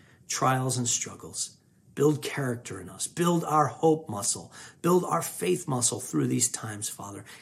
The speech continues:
Guard our hearts from whining. Guard our hearts from anxiety. And may we, in the midst of these trials, rejoice in all that you have done for us. Thank you again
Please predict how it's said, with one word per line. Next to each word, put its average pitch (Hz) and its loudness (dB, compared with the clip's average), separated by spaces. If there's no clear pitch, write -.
Guard 190 2
our 147 4
hearts 151 2
from 110 0
whining. 110 -4
Guard 196 4
our 160 6
hearts 156 2
from 135 0
anxiety. 104 -4
And 117 -2
may 131 2
we, 127 2
in 113 -4
the 107 -4
midst 127 0
of 98 -10
these 98 -6
trials, - -12
rejoice 104 0
in 113 -8
all 117 -4
that 113 -4
you - -4
have 110 -6
done 104 -8
for - -12
us. - -6
Thank 139 2
you 110 4
again 107 -4